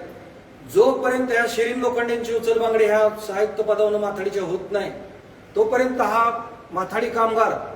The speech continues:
हजारो माथाडी कामगार या शिरीन लोखंडेंना बेकार केलेले आहेत, देशोधडीला लावलेले आहेत.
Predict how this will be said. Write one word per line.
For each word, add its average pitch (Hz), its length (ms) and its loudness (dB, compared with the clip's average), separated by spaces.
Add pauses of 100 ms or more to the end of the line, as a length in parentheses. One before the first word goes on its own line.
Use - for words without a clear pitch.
(400)
हजारो 262 340 6
माथाडी 247 320 2
कामगार 233 320 -2
या 226 100 -4
शिरीन 220 260 -6
लोखंडेंना 214 480 -6 (800)
बेकार 196 400 0
केलेले 202 300 -2
आहेत, 185 100 -4
देशोधडीला 190 520 -2
लावलेले 180 360 0
आहेत. 151 120 -4